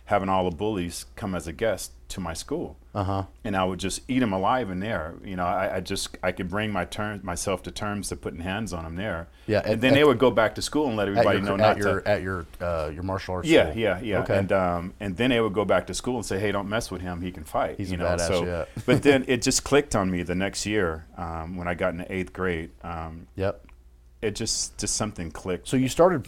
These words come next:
Speaker 2: messing around with weights, which I thought was ironic that me, you, and O'Hearn all started lifting around ten and eleven.
Speaker 1: Yeah,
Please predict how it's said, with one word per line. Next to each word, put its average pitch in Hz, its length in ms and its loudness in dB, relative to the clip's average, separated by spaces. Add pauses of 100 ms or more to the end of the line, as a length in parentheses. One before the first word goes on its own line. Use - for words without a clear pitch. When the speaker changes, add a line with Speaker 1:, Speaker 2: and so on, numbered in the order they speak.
Speaker 2:
messing 117 340 2
around 117 100 4
with 101 140 -4
weights, 113 280 2
which 98 160 -4
I 104 60 0
thought 107 240 2
was 95 140 -2
ironic 98 420 -2
that 92 160 -8
me, 110 420 -4
you, 107 380 -2
and 98 320 -4
O'Hearn 95 440 -4
all 87 260 -2
started 95 260 -4
lifting 92 240 -6
around 90 260 -6
ten 98 160 -6
and 90 120 -6
eleven. 78 420 -6
Speaker 1:
Yeah, 143 200 2